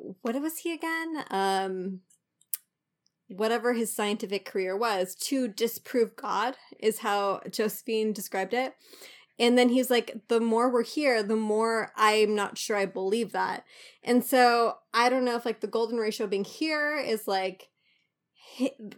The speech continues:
a thing that contributes to that, like, you know, or if it's just, like, a, a physics thing, and that's why it still exists here, because the physics aren't different here. Um, and so that's one thing that stood out.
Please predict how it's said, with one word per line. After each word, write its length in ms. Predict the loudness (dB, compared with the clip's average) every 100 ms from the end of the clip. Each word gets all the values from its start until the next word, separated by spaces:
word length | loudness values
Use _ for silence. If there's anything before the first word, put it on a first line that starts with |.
| -16 -12 -8
a 120 | 0
thing 240 | 2 2
that 140 | 2 -2
contributes 560 | -4 -4 -2 -2 2
to 80 | 2
that, 400 | 4 4 2 -2
like, 240 | -2 -4 -6 _ _ _ _
you 140 | -4
know, 340 | -2 -2 -2 -2
or 240 | -2 -2 -4
if 160 | -2 0
it's 180 | -2
just, 160 | -4 -6
like, 140 | -4
a, 540 | 0 2 2 2 0 -4 -10 -20 _ _ _ _ _ -8
a 80 | -8
physics 500 | 0 0 0 -8 -10
thing, 380 | -10 -8 -10 -6
and 100 | -4
that's 220 | -4 -4
why 100 | -4
it 180 | -4 -6
still 220 | -8 -6
exists 380 | -6 -8 -14 -12
here, 280 | -10 -10 -8
because 480 | -8 -8 -10 -12 -20 _ _ _ _ -8
the 60 |
physics 400 | -4 -4 -4 -6
aren't 460 | -8 -8 -14 -18 -10
different 320 | -10 -8 -8
here. 300 | -6 -8 -10 _ -20 -20 _ _
Um, 420 | 4 6 6 2 0
and 180 | 0 2
so 460 | 2 2 4 4 2
that's 320 | 2 2 0
one 120 | -2
thing 120 | 0
that 220 | -2 -4 -8
stood 240 | -6 -4
out. 340 | -4 -4 -8